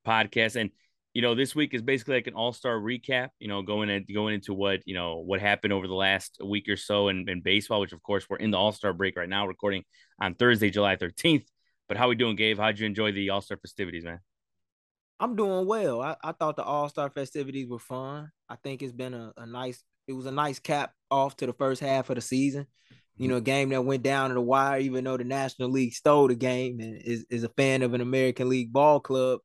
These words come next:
Speaker 2: I, I like seeing the American League maintain any stretch of dominance that they can, especially,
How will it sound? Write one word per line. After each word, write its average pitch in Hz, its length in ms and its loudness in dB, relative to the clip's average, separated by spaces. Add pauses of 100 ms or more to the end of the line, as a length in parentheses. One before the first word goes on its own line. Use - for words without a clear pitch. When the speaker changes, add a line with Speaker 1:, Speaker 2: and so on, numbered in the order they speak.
(560)
Speaker 2:
I, 123 220 0
I 123 120 0
like 135 300 2
seeing 135 280 0
the 127 100 -2
American 131 640 -2
League 131 340 -4
maintain 127 680 -4
any 135 180 -2
stretch 131 320 -2
of 117 100 -6
dominance 131 380 0
that 123 140 -6
they 120 140 -2
can, 131 420 -4
especially, 131 640 -2